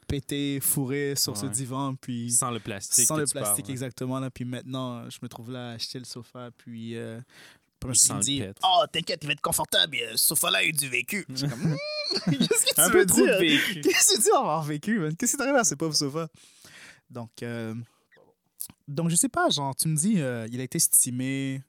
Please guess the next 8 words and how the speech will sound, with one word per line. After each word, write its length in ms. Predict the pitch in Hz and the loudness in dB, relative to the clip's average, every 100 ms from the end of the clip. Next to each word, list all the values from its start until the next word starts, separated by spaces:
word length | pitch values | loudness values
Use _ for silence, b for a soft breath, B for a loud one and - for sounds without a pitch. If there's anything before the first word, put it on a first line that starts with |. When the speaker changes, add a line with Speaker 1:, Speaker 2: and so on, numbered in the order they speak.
| _ _ 117 | _ _ -14
Speaker 1:
euh, 500 | 110 107 107 113 123 _ b b b b | -12 -10 -12 -12 -14 _ b b b b
on 60 | 120 | -8
l'a 120 | 117 | -8
testé 460 | - 135 - - 135 | -6 -2 0 0 -6
pour 400 | - 123 117 117 | -6 -6 -4 -6
microbes, 400 | 120 - 123 123 | -8 -8 -8 -8
tout 80 | - | -10
tralala. 540 | 120 110 113 120 | -8 -6 -6 -6